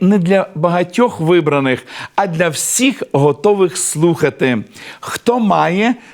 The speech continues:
той отримав свій скарб насамперед тому, що був готовий слухати.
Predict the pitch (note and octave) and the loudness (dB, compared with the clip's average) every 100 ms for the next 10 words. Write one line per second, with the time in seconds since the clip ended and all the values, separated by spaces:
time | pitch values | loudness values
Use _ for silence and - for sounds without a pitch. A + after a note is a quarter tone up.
0 | _ - A#3+ C4 - A3 - B3+ B3+ A#3 | _ 0 2 2 0 -2 0 0 2 0
1 | - F#3+ G#3 - - G#3+ A3 - - - | 0 0 0 -2 0 0 0 -6 -18 -4
2 | E3 F3 A3+ A3+ G#3+ G#3+ G3+ - F#3 A#3 | -4 0 0 0 2 2 0 -2 0 0
3 | A3+ G3 D#3+ A3 A3 E3+ E3+ A3 G#3 F3 | 0 0 0 2 2 2 2 0 0 -2
4 | - F3+ A#3+ G3 E3+ D3+ C3+ | -2 0 0 0 0 2 0